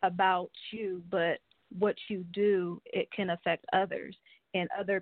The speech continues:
people are actually, um, benefiting from what you do.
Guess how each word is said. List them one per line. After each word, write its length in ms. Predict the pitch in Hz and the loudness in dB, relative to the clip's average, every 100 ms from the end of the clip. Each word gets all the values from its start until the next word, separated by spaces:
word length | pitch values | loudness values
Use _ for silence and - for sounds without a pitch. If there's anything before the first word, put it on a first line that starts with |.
| - | -2
people 680 | 254 254 - 180 175 180 - | -2 0 0 0 0 -2 2
are 180 | 196 165 | 2 4
actually, 760 | - 185 208 - 202 180 170 185 _ - _ | 2 0 -2 -4 -4 -4 -6 -8 _ -20 _
um, 420 | 180 180 156 156 185 _ - | -4 -4 -6 -10 -14 _ -12
benefiting 760 | 208 269 233 220 208 180 180 185 - | -2 0 0 0 -2 -2 -4 -8 0
from 480 | 220 196 175 175 196 _ _ | 2 2 0 -4 -10 _ _
what 180 | 196 190 - | -2 -2 -2
you 100 | 185 | -4
do. 380 | 180 196 - | 0 0 0